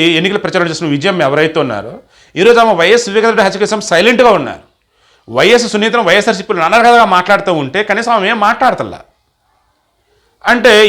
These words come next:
ఎక్కడో ఆమె కొడుకు సంబంధించి ఆలోచిస్తూ ఉండిపోయింది. అలాగే షర్మిల గారు సైతం. So ఇలా చెప్పుకుంటూ పోయినట్టయితే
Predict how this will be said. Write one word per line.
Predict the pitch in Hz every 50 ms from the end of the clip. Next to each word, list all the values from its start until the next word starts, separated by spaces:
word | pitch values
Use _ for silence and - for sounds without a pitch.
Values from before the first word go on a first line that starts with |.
| 185 180
ఎక్కడో | 180 180 - 226 240 226
ఆమె | 214 208 190 196
కొడుకు | 196 190 202 202 214 185
సంబంధించి | 202 185 175 175 180 175 202 185 165 165 165 170 - - _ _ _ _ _ _ _ _ _ _ _ - 147
ఆలోచిస్తూ | 170 180 180 - 160 156 - 208 175
ఉండిపోయింది. | 160 156 156 139 104 87 85 87 _ _ _ _ _ _ _ _ _ _ _ _ _ _ _ _ _ _ _ _ _ _ _ _ - 165
అలాగే | 185 190 185 190 190 214 180 175 175 175
షర్మిల | - 165 156 151 156 151 147
గారు | 139 131 127 -
సైతం. | 131 110 104 - - - _ _ _ _ _ _ _ _ -
So | 262 247
ఇలా | 233 226 226 208
చెప్పుకుంటూ | 196 - - 202 233 220 190 220 165
పోయినట్టయితే | 180 170 165 175 180 175 175 147 131 131 - 170